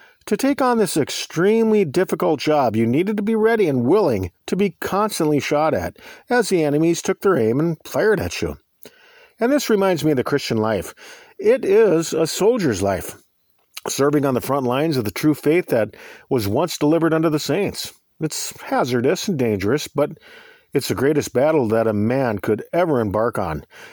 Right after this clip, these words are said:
Stepping into that ball turret took courage, just as a soldier of Christ today, capable of fighting against those who resist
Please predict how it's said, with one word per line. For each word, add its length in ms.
Stepping 460
into 220
that 240
ball 200
turret 300
took 200
courage, 460
just 280
as 260
a 80
soldier 520
of 100
Christ 380
today, 340
capable 580
of 60
fighting 460
against 400
those 400
who 260
resist 720